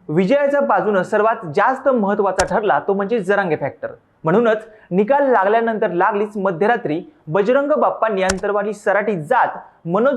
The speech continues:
जरांगे पाटलांची भेट घेत विजयाचा गुलाल उधळला. निवडणूक आयोगाच्या अधिकृत आकडेवारीवर नजर टाकली तर गेवराई, बीड आणि केजमधून बजरंग सोनवणे यांना लीड मिळालं, तर परळी, आष्टी, माजलगाव या मतदारसंघात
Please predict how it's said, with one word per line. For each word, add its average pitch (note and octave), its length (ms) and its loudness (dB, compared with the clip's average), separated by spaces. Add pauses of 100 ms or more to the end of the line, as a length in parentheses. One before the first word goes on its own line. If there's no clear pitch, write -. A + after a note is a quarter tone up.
जरांगे A#3 240 0
पाटलांची G3+ 480 -2
भेट E3+ 360 0
घेत E3+ 180 0
विजयाचा F3+ 480 0
गुलाल F#3+ 260 2
उधळला. B2 340 -2 (540)
निवडणूक C4 580 2
आयोगाच्या G3 440 2
अधिकृत G3 380 0 (120)
आकडेवारीवर G#3+ 560 2
नजर F3 260 -2
टाकली E3+ 380 -4 (320)
तर G3+ 100 4
गेवराई, F3 640 2
बीड D#3+ 360 0 (120)
आणि A#3 180 2
केजमधून A3 680 0 (260)
बजरंग B3 440 0
सोनवणे A#3+ 540 0
यांना G3+ 220 0
लीड G3+ 260 2
मिळालं, C#3+ 300 2 (400)
तर F3 120 2
परळी, F#3 520 2
आष्टी, F3 480 0
माजलगाव F3 540 0
या B3 160 2
मतदारसंघात G3+ 720 -2